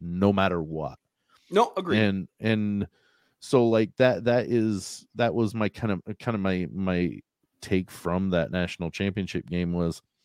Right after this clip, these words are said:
Speaker 1: I didn't think, I didn't in, in my, in my, uh, my bracket, I picked them to lose to Texas Tech,
Speaker 2: Mm-hmm.
Speaker 1: and then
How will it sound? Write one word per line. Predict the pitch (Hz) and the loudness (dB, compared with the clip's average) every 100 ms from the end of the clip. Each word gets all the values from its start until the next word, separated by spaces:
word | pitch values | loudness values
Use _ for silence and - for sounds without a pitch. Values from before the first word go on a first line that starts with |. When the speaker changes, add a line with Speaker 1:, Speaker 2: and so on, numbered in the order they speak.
| _ _ _ _ _ _ _ _ _ | _ _ _ _ _ _ _ _ _
Speaker 1:
I | 117 | -2
didn't | 120 131 120 85 | 4 4 2 -4
think, | - 117 104 - | 0 0 0 2
I | 107 | 2
didn't | 98 107 107 | 4 2 0
in, | 107 110 | 2 2
in | - 117 123 123 113 | 2 2 2 2 4
my, | 117 120 123 - _ _ _ _ _ _ _ _ _ - | 4 6 2 -2 _ _ _ _ _ _ _ _ _ 0
in | 123 | 2
my, | 120 113 113 110 | 4 4 4 4
uh, | 101 101 101 - - | 2 2 0 -6 -12
my | 123 113 | 0 0
bracket, | 101 104 208 - - _ _ _ _ _ _ - | 2 0 0 -2 -4 _ _ _ _ _ _ 0
I | 113 | 6
picked | 139 139 | 6 6
them | 135 | 4
to | 120 | 4
lose | 110 120 - | 4 2 2
to | - | -2
Texas | 107 101 101 - | 0 0 -4 0
Tech, | 104 110 - - _ _ _ _ _ | 2 2 0 -16 _ _ _ _ _
Speaker 2:
Mm-hmm. | 120 113 110 | -14 0 2
Speaker 1:
and | 110 92 | 2 4
then | 110 107 107 107 104 101 | 4 6 4 2 0 -4